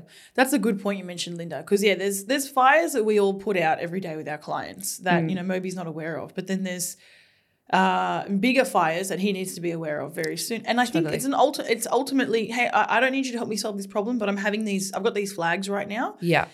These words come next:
Speaker 1: But as a good communicator, as a good employee as well, you have an obligation to your, your employer
Speaker 2: Yeah.
Speaker 1: to let them know what's going
Speaker 2: And
Speaker 1: on in their
Speaker 2: escalate things
Speaker 1: business,
Speaker 2: when they
Speaker 1: right?
Speaker 2: need.
Speaker 1: Escalate
Speaker 2: Yeah.
Speaker 1: them when they, like, that's, to me,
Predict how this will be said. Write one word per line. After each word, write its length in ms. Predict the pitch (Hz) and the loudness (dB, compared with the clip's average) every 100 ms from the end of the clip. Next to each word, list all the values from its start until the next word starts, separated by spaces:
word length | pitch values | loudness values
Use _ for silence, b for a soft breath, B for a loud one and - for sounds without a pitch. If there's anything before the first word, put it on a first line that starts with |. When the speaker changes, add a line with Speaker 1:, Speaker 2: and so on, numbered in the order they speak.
| B - | B 0
Speaker 1:
But 100 | 214 | 2
as 120 | 208 | 2
a 40 | |
good 160 | 202 202 | 0 -2
communicator, 720 | - 196 196 196 214 269 381 - _ | 0 2 2 4 4 4 2 -2 _
as 120 | 269 277 | -4 2
a 40 | |
good 140 | 311 | 4
employee 720 | 359 370 285 240 196 190 240 - | 4 2 4 6 6 4 2 -4
as 160 | 220 | -2
well, 140 | 196 196 | 0 0
you 180 | 233 | 0
have 140 | 240 254 | 0 0
an 100 | 247 | -2
obligation 560 | 220 196 175 175 196 | 0 0 0 -2 -2
to 140 | 196 202 | -2 -2
your, 220 | 190 175 - | -2 -4 -10
your 440 | - 190 185 180 - - | -2 0 0 -2 -8 -6
employer 720 | 190 190 190 180 117 311 311 B | -6 -4 -2 0 0 -2 -6 B
Speaker 2:
Yeah. 300 | 165 156 - - | 2 2 2 0
Speaker 1:
to 240 | 214 202 | 2 4
let 160 | 196 196 | 4 2
them 120 | 196 | 0
know 120 | 185 | 0
what's 160 | 190 - | -2 -4
going 160 | 190 | -2
Speaker 2:
And 100 | 175 | 2
Speaker 1:
on 40 | 175 | 2
in 40 | |
their 80 | 180 | 2
Speaker 2:
escalate 220 | 180 - 180 | 2 2 2
things 20 | |
Speaker 1:
business, 240 | - 165 | 0 0
Speaker 2:
when 100 | 160 | -2
they 140 | 151 151 | -2 4
Speaker 1:
right? 240 | 214 226 | 6 6
Speaker 2:
need. 80 | - 190 | 2 0
Speaker 1:
Escalate 40 | |
Speaker 2:
Yeah. 200 | 165 156 | 4 4
Speaker 1:
them 180 | 160 208 | 2 0
when 100 | 196 | 2
they, 100 | 185 | 2
like, 180 | 196 226 | 0 0
that's, 200 | 269 269 | 0 -2
to 180 | - 220 | -4 2
me, 340 | 247 320 | 2 4